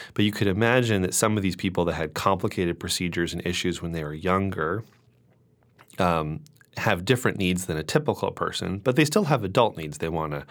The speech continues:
get pregnant and have families. They may have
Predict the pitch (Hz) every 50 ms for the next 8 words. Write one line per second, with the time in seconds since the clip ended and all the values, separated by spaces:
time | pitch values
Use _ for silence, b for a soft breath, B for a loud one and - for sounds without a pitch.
0 | B B B B B B B B _ - 87 - - - 123 123 120 120 107 92
1 | 87 - - 76 - - - 127 127 123 123 120 117 117 113 113 113 110 - -
2 | 82 82 87 82 80 85 82